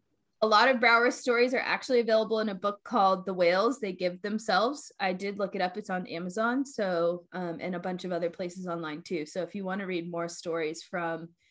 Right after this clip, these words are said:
um, Harry in particular, he actually, there's a book. Um, he passed away in the nineties, but,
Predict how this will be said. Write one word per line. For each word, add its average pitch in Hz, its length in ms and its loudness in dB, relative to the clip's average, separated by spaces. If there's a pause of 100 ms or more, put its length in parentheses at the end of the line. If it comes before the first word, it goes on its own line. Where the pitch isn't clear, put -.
(440)
um, 160 380 -4 (440)
Harry 214 400 2
in 175 100 -6
particular, 175 640 -2
he 180 320 -4
actually, 180 440 -4
there's 175 240 -2
a 170 60 -2
book. - 280 -8 (320)
Um, 175 160 -6
he 208 160 -4
passed 214 320 -2
away 190 160 0
in 180 80 -4
the 170 80 -4
nineties, 170 500 -6
but, 156 260 -4